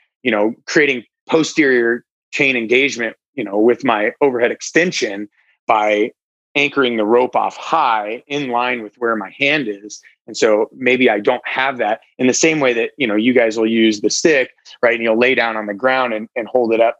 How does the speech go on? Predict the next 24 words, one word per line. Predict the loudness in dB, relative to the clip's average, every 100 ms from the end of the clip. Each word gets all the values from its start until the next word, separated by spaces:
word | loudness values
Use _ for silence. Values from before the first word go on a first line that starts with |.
| _
here | 0 2 2 0 _ _ -20
and | -14
pull | 0 0 2
it |
up, | 0 0 -6 _ _ _
right? | -2 0 -4
It, | -6 -8 _ -2
it | -2 -2
creates | 0 0 2 -2
a |
training | -2 -2 0 0
effect | -2 0 -2 0
where | 0 2 0 -2
now | -2 -2 0
you're | -2 2
able | 2 2 0
to | -2
help | 0 0 -2 -6 _ 0
give | 0 2
somebody | 0 2 4
or | 4
allow | 2 2
somebody | 0 2 2
to | 0